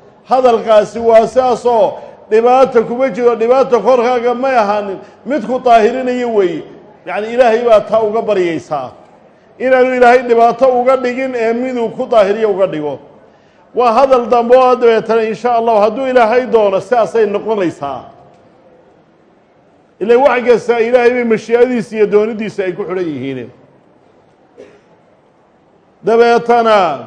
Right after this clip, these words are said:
ninkii ayaa wuxuu yidhi,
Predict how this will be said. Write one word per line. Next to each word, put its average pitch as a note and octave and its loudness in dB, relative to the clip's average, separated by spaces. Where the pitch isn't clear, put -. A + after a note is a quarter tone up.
ninkii C4 -2
ayaa B3 4
wuxuu B3+ 2
yidhi, F3+ -4